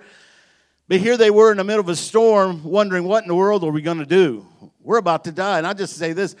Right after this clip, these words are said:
I believe it's in Mark's gospel, tells this story, and they said little ships were with them. So they wasn't the only ship out there. There was other ships with them. Am I telling it right, you Bible scholars?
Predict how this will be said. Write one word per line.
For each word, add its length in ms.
I 80
believe 220
it's 120
in 80
Mark's 340
gospel, 360
tells 260
this 160
story, 360
and 140
they 80
said 260
little 240
ships 360
were 160
with 260
them. 380
So 180
they 140
wasn't 340
the 140
only 240
ship 340
out 200
there. 80
There 120
was 140
other 200
ships 280
with 300
them. 380
Am 140
I 60
telling 300
it 40
right, 360
you 80
Bible 280
scholars? 480